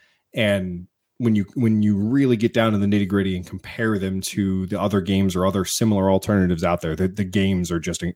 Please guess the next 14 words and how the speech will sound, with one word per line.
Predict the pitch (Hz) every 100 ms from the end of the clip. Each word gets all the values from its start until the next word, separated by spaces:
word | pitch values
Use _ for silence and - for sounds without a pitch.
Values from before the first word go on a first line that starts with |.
| 113
just | 92 -
amazing. | 87 85 80 82 - _ - - -
So | - 120 107 98 98 - _ _ _ _ _ _ _
when | 131 123
it | 117
gets | 107 113
recognized, | 101 117 113 98 92 87 85 -
obviously | 110 98 92 104 95
it |
just | 101 -
makes | 104 -
you | 101
go, | 117
"Oh, | 165 139 -